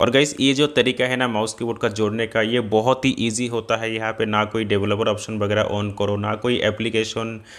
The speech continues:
ना कोई ओटीजी कनेक्टर, यूएसबी हब, ये सब कुछ नहीं चाहिए भाई, हर एक फ़ोन में ये वर्क कर जाते हैं।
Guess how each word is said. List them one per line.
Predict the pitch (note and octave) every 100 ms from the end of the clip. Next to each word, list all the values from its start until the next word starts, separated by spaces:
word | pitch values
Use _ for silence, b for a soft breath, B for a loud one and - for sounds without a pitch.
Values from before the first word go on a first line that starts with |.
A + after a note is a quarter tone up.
| B
ना | - A#2+
कोई | C3 C#3+
ओटीजी | - A#2+ B2 A#2+ B2+
कनेक्टर, | A#2 A#2 A#2+ A#2 -
यूएसबी | A2 A#2 G#2+ A2
हब, | G2+ G#2 A2 G#2+
ये | G#2+
सब | A2 A2+ A2+
कुछ | - G#2+ G#2
नहीं | G#2+
चाहिए | G2+ G2 G2
भाई, | F#2+ G2 G#2 G#2+
हर | G#2 A2+
एक | B2 -
फ़ोन | - A2+
में | A2+
ये | A2 G#2+
वर्क | G#2 G#2 G#2+
कर | G2+
जाते | G2+ G2+ G2
हैं। | G2+ G#2